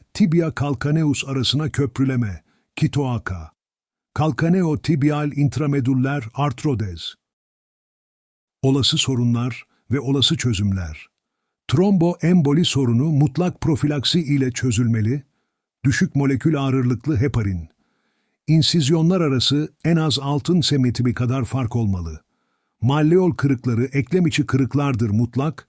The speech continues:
anatomik redüksiyon gereklidir. Yaşlılarda osteoporoz ve diğer komorbiditeler dikkate alınmalıdır. Diyabetik hastalarda daha rigid fiksasyon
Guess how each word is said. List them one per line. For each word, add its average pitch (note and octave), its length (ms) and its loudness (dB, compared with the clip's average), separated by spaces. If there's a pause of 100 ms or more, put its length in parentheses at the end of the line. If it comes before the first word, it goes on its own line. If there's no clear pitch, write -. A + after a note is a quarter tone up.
(320)
anatomik C#3+ 540 2
redüksiyon C#3 560 0
gereklidir. G#2 560 -4 (1000)
Yaşlılarda E3 640 2
osteoporoz C3+ 880 -2 (260)
ve C3+ 140 2
diğer D3+ 300 2
komorbiditeler C3 1160 0 (340)
dikkate D3 460 0
alınmalıdır. B2 760 0 (800)
Diyabetik D#3+ 480 2
hastalarda C#3 800 0 (280)
daha C#3+ 240 4
rigid C#3+ 340 2
fiksasyon A#2+ 840 -2